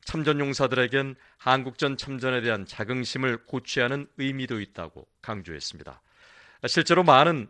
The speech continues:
한국전쟁 참전용사들은 한국의 눈부신 발전상을 보며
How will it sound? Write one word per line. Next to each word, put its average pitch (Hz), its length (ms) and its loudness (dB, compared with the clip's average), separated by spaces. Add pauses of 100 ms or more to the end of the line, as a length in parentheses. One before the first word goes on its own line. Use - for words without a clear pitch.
한국전쟁 143 720 0
참전용사들은 127 1040 -4 (300)
한국의 127 460 2
눈부신 135 580 -4
발전상을 127 680 -2
보며 113 360 -6